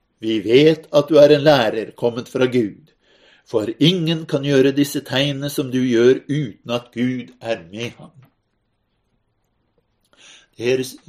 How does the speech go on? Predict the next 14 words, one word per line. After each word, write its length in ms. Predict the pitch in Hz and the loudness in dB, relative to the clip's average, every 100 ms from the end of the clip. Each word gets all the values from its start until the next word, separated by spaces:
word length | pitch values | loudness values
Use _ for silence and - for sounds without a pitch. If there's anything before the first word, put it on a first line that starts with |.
| - | -2
høres 220 | 151 160 | 2 2
jo 100 | 160 | 0
flott 280 | 160 143 - | 0 -2 -4
ut. 260 | - _ - - _ _ _ _ 127 | -20 _ -20 -20 _ _ _ _ 0
Han 240 | 135 147 147 | 0 0 -4
var 260 | 120 143 165 | 0 0 -2
en 280 | 135 117 127 | -8 -8 -8
av 140 | 131 | -8
jødenes 600 | 120 123 151 101 104 139 127 | -4 -2 0 -2 -4 -6 -2
rådsherrer. 880 | 113 135 208 - - - - - _ _ _ _ _ - | 2 4 4 2 -12 -14 -16 -20 _ _ _ _ _ -14
Han 280 | 123 127 - _ _ _ _ _ - | -10 -10 -12 _ _ _ _ _ -2
var 240 | 135 139 147 | 4 4 4
høyt 280 | 151 165 - | 2 2 0
oppe, 360 | 180 - 151 180 | -4 -2 -4 -6